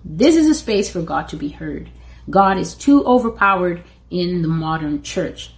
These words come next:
There's a thousand different interpretations of the man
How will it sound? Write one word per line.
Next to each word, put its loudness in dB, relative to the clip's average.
There's -16
a -12
thousand 0
different -2
interpretations -6
of -4
the 0
man 0